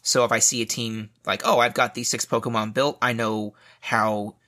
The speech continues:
three or four of them interact based on how I've done in G B L with them before. That might be a team that I would pull together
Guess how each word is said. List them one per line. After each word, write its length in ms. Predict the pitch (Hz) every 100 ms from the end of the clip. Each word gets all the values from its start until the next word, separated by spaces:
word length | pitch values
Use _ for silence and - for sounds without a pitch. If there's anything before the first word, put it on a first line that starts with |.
| _ _
three 640 | - - - 135 135 139
or 100 | 120
four 420 | 110 - 131 127
of 80 | 117
them 180 | 117 113
interact 580 | 117 120 104 107 120 -
based 260 | 110 110 113
on 80 |
how 240 | 107 113 107
I've 180 | 104 107
done 400 | 110 110 107 107
in 200 | 101 107
G 180 | - 104
B 160 | 101
L 240 | 117 147 165
with 200 | 170 -
them 200 | 165 165
before. 500 | 160 175 175 180 180 - - _
That 200 | - 131
might 180 | 127 120
be 140 | 110 110
a 40 |
team 240 | - 123
that 100 | 110
I 60 | 110
would 160 | 104 -
pull 220 | 113 110
together 580 | 107 104 104 101 104